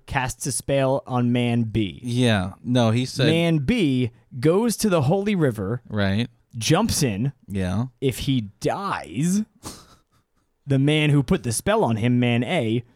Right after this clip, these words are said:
Speaker 1: gets all of man B's possessions.
Speaker 2: That's pretty cool.
Speaker 1: If man B somehow does not die because the holy river has seen that he is not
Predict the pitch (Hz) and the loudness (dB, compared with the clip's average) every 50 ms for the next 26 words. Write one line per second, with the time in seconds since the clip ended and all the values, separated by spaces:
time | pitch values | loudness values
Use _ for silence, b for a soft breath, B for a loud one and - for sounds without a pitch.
0 | b b b b b - 123 113 151 156 147 - - - 123 135 147 160 170 180 | b b b b b -14 -6 0 0 0 0 -2 -6 -4 -2 0 2 2 2 4
1 | 180 190 151 156 160 151 151 147 147 147 127 139 139 135 131 120 - - 131 110 | 4 4 4 4 4 4 4 4 4 4 4 4 4 2 2 0 0 0 0 2
2 | 117 95 87 - - 85 - - - - - - - 165 120 104 - - 120 110 | 2 0 -2 -4 -6 -10 -10 -10 -10 -10 -8 -6 -4 -2 -2 -2 -2 0 0 0
3 | 101 90 85 b b b b b b b b - - 156 - - 131 139 139 135 | 0 -2 -4 b b b b b b b b -2 0 0 0 2 2 2 2 4
4 | 135 135 131 120 113 139 139 135 131 127 123 123 117 b b b b b - - | 4 2 2 2 2 4 4 4 4 4 4 2 2 b b b b b -2 -2
5 | 147 135 139 123 139 131 120 117 127 123 113 101 107 120 117 113 95 98 - 117 | 0 2 2 2 2 2 0 0 0 0 -2 0 -2 -2 -2 -2 -4 -4 -4 -2
6 | 123 131 110 92 90 98 113 113 113 101 - 104 95 90 101 95 92 95 95 113 | -2 -2 -2 -2 -4 -4 -4 -4 -4 -4 -4 -6 -6 -6 -6 -6 -6 -2 -2 0
7 | 110 107 104 98 101 104 98 101 101 95 98 101 92 92 92 - b b b b | 0 0 -2 -2 -4 -4 -6 -6 -6 -6 -6 -6 -6 -8 -10 -12 b b b b
8 | b - - - 127 120 120 117 107 98 113 107 104 98 95 101 104 101 101 104 | b -12 -6 -4 -2 0 0 0 -2 -2 -2 -4 -4 -4 -4 -4 -4 -2 -2 -4
9 | - | -6